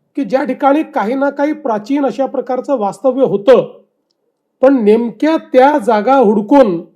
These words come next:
छत्रपती शिवरायांनी इथेच योग्य किल्ला आपण तयार करू शकतो हे ठरवलं.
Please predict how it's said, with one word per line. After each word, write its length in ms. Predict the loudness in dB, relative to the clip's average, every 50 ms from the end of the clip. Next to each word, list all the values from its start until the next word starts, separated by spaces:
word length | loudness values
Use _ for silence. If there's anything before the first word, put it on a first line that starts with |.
| _ _ _ _ _ _ _ _ _ _ _ _ _ _ _ _ _ -6
छत्रपती 640 | -6 -6 -2 0 0 2 2 0 -2 0 -4 -4 -4
शिवरायांनी 840 | -6 -8 -6 -6 -4 -2 -2 -2 -2 -2 -2 -4 -2 -2 0 0 0 -2 -4 -8 -16 _ _ _ _ _ _ _ _ _ _ _ _ _ _ _ _ _ -14 -12
इथेच 420 | -12 -2 2 2 2 2 0 -4 -4
योग्य 360 | 2 2 2 2 2 0 -2
किल्ला 360 | -2 -2 -6 -6 -4 -2 0 -2
आपण 260 | 0 -2 -4 -6 -4 -4
तयार 240 | -4 -2 -2 -4 -4
करू 200 | -6 -6 -6 -6
शकतो 400 | -6 -6 -10 -10 -6 0 0 2
हे 140 | 2 0 -4 -6 -6
ठरवलं. 600 | -4 0 4 4 4 4 4 2 0 0 -4